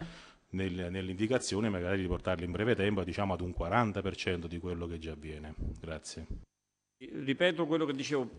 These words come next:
Speaker 2: per quanto riguarda i circuiti. I circuiti guadagnano da una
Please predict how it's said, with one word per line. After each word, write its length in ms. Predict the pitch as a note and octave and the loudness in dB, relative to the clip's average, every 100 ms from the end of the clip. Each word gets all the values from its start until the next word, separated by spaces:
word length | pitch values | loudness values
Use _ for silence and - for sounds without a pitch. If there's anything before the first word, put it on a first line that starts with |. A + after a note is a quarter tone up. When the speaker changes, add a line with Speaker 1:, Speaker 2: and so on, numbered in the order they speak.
| - | -2
Speaker 2:
per 140 | - - | 4 4
quanto 260 | D3+ C#3+ | 4 2
riguarda 320 | C3+ C#3+ B2 | 2 2 2
i 40 | C3 | 0
circuiti. 560 | C#3+ A#2+ - A#2+ G#2 | 0 -2 -2 -2 -2
I 40 | A2 | -4
circuiti 640 | - A#2+ F3 E3+ C3+ B2 | -6 -4 4 4 4 0
guadagnano 920 | A#2 B2+ C#3 D3 C#3+ C3+ B2+ B2 B2 | 2 2 4 4 4 2 4 2 2
da 320 | B2+ A#2 B2+ B2+ | 0 4 6 6
una 520 | B2 A#2+ A#2+ A#2 | 6 4 4 4